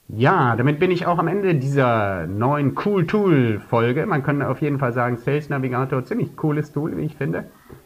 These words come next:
Mach dir da selber einen Kopf, schau da rein. Ich hoffe, dass dir diese Folge bei der Entscheidungshilfe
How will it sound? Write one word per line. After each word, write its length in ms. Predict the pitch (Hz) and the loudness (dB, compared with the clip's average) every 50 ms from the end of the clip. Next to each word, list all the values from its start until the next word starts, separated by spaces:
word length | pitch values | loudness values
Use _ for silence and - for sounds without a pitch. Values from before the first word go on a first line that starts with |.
| _ _ _ _ _ _ _ - | _ _ _ _ _ _ _ -6
Mach 360 | 117 110 117 131 147 151 - | -4 0 0 0 0 0 -2
dir 140 | - 147 135 | -2 0 0
da 160 | 131 120 113 | 0 0 2
selber 220 | 113 135 135 135 | 2 2 2 2
einen 140 | 131 127 - | 2 0 0
Kopf, 240 | - - - - - | -2 -4 -4 -4 -6
schau 200 | - - 131 123 | -4 -2 0 0
da 140 | 120 113 107 | 0 0 0
rein. 220 | 98 113 139 156 | 0 0 0 -2
Ich 100 | 143 - | 0 0
hoffe, 180 | 131 123 - 127 | -2 -2 -2 -2
dass 200 | 120 113 - - | -4 -4 -4 -4
dir 100 | 113 - | -6 -4
diese 320 | - 151 196 190 156 135 | -4 -4 -2 0 -2 -2
Folge 540 | - - 131 120 120 117 113 110 107 107 101 - | 0 0 0 0 2 2 0 0 -2 -2 -4 -4
bei 80 | 101 | -6
der 120 | 98 95 90 | -6 -6 -6
Entscheidungshilfe 1200 | 98 95 - - - 127 131 131 120 110 101 - - 101 98 95 - - - 95 90 87 82 82 | -8 -10 -10 -8 -6 -4 -4 -2 -2 -4 -6 -6 -8 -8 -8 -8 -8 -10 -10 -8 -8 -8 -10 -12